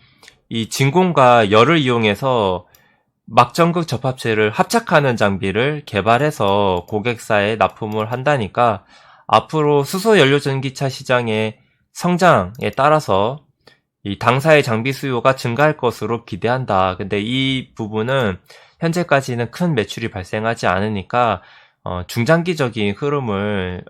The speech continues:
살펴봐야 될 것 같아요. 제품을 정상적인 상품화를 해서 시장 점유율이 나올 쯤에 이 기업이 이런 제품으로 성장성을 보이냐, 그거를 체크해 봐야 될 것 같아요. 그리고 진공 유리 시장은 이 회사에서 장기적으로 준비하는 프로젝트인 것 같은데, 앞으로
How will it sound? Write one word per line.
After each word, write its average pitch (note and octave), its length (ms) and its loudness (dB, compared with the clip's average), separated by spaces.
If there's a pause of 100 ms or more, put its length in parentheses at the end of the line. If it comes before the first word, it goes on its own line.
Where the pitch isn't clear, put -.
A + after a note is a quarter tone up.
(160)
살펴봐야 B2 600 0
될 G2 100 -4
것 F#2 140 -6
같아요. F2+ 560 -8
제품을 B2+ 520 -4
정상적인 C3 640 0
상품화를 C#3+ 640 -2
해서 D3 440 -2 (320)
시장 G3 300 4
점유율이 A2+ 500 -2
나올 G2 280 2
쯤에 G#2 720 -2
이 C3 160 0
기업이 A2 400 -2
이런 C#3+ 360 0
제품으로 G#2 520 -4
성장성을 D3+ 600 -2
보이냐, G#2+ 440 -2
그거를 G2+ 480 -6 (480)
체크해 D#3+ 320 -6
봐야 G2+ 200 -6
될 G2+ 120 -6
것 G2+ 100 -8
같아요. F#2 400 -6
그리고 G2 640 -4 (280)
진공 C#3 400 0
유리 C#3 160 -2
시장은 C#3 580 -2
이 E3 140 0
회사에서 F3+ 360 -2
장기적으로 C3+ 680 -4
준비하는 F#2+ 560 -4
프로젝트인 B2+ 580 -10
것 F#2+ 100 -6
같은데, F#2+ 800 -2
앞으로 C3+ 720 -2